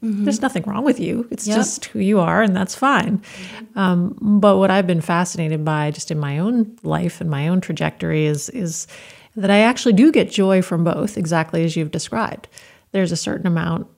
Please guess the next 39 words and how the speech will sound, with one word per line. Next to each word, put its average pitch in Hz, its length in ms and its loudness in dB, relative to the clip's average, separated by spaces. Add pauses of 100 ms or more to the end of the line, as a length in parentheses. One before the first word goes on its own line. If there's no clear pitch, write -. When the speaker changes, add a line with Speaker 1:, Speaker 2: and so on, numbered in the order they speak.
(120)
Speaker 2:
that, - 280 -6
you 185 80 0
know, 165 100 0
I 156 60 -2
really 151 260 -2
enjoy 151 280 -4
talking - 280 -10
to 160 80 -6
people, 208 400 -6
and 147 220 -2
in 151 80 -4
my 147 120 -4
job, 156 420 -6
I've - 140 -10
tr-, - 100 -18
kind 160 180 -6
of 156 80 -8
trained 180 260 -2
myself 165 360 -2
to 180 100 -10
do 170 120 -2
that 156 220 -4
better. 185 300 -4 (460)
But 240 80 -6
I'm 214 100 0
also 233 220 0
perfectly 247 640 -6
happy 226 280 -4
to - 60 -4
be 214 200 -4
completely 240 560 -4
by 220 140 -4
myself 214 500 -4
for - 140 -8
hours 180 360 -2
at 170 80 -4
a 170 60 -6
time. - 440 -10 (220)
Mm-hmm. 180 200 -14